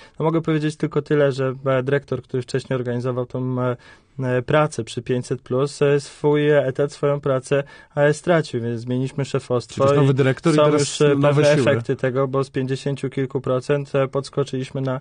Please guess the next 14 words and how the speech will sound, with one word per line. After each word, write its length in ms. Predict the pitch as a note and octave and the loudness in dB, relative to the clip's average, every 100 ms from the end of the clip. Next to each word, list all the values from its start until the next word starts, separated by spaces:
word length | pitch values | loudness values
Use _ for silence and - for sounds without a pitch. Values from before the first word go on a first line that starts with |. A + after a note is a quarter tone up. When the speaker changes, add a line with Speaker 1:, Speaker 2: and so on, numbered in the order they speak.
| - - - | -10 -20 -10
Speaker 1:
sześćdziesiąt 560 | - C#3+ C3+ C#3+ C#3 | 0 0 0 -2 -6
kilka, 400 | - C3+ B2 A#2+ | -4 -4 -2 -4
więc 220 | A#2 A#2 - | -4 -6 -4
mam 120 | C3+ | -2
nadzieję, 320 | C3+ C3+ C#3 | -2 0 0
że 140 | C3 | 0
to 120 | B2+ C3+ | -2 -2
już 140 | B2 | -2
będzie 280 | B2 B2 C3 | -2 -4 -4
szło 200 | - B2+ | -4 -6
sprawnie, 420 | - B2+ B2 C#3+ | -2 0 0 0
bo 100 | D3 | -2
początek 500 | D#3 D3+ C#3+ D3 C#3+ | -4 -4 -2 -4 -4
mieliśmy, 380 | C#3 C3+ D3 | -6 -4 -2